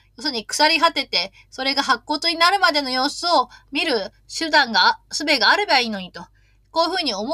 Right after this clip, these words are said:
うっていうのが、まあ非常に、これはこの当時あったクソー氏、クソーズ、えー、というですね、ものと関わってくるわけですけども、お、よくですね、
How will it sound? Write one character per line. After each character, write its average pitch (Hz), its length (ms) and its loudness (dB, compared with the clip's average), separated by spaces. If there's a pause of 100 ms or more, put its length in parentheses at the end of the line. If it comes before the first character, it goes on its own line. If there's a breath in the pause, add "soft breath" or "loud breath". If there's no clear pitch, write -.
う - 120 -6
っ - 400 -20
て 320 120 0
い 349 220 0
う 339 40 -4
の 269 120 -2
が、 311 320 4
ま 277 120 0
あ - 20 -2
非 277 120 -4
常 349 220 0
に、 339 320 -4 (200 soft breath)
こ 311 120 -2
れ 330 100 2
は 320 180 4 (120)
こ 339 120 -4
の 349 140 -6
当 392 240 2
時 254 300 -4 (760)
あ 294 120 4
っ 285 120 -2
た 226 120 0
ク - 160 -8
ソ 359 180 -2
ー 339 60 -2
氏、 - 300 -8 (160)
ク - 100 -12
ソ 330 240 -2
ー - 20 -2
ズ、 269 240 -8 (360 soft breath)
え 262 260 4
ー、 - 20 -2
と 311 100 -2
い 320 160 0
う 285 40 -2
で 180 120 -8
す - 120 -12
ね、 277 360 2
も 294 120 -2
の 311 100 -2
と 294 100 -4
関 254 260 -2
わ 320 80 4
っ 302 40 -10
て 285 100 -8
く 262 140 -8
る 240 60 -2
わ 220 100 4
け 214 100 -10
で 196 80 -12
す - 100 -14
け 175 120 -14
ど 190 100 -16
も、 254 280 -4 (440 loud breath)
お、 269 220 4
よ 415 160 4
く 427 160 -2
で 185 120 -4
す - 100 -14
ね、 220 240 -6